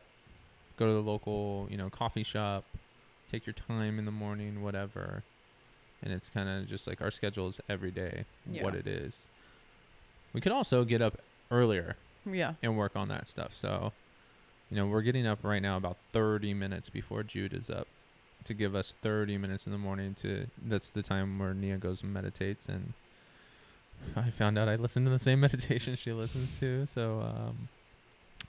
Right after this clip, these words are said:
Speaker 1: you know, we both do that. But Nia really does it. I usually try to watch, like, a, a podcast or catch up on something.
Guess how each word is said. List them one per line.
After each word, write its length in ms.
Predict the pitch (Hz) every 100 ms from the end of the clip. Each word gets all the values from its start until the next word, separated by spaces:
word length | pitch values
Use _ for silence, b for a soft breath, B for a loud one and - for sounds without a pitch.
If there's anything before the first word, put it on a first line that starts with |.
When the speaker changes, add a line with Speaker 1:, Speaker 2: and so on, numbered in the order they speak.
| - -
Speaker 1:
you 80 | 104
know, 100 | 101
we 80 | 104
both 200 | 101 101
do 100 | 107
that. 260 | 101 101 -
But 180 | 104 - B B B -
Nia 200 | 117 110
really 240 | 104 104
does 200 | 95 90
it. 120 | 95 -
I 100 | 104
usually 280 | 101 98 98
try 140 | 95
to 80 | 92
watch, 240 | 92 90
like, 160 | 90 -
a, 300 | 90 - -
a 60 | -
podcast 580 | 92 95 90 87 - 87
or 220 | 87 - -
catch 200 | - -
up 120 | -
on 140 | -
something. 520 | - 98 - - 104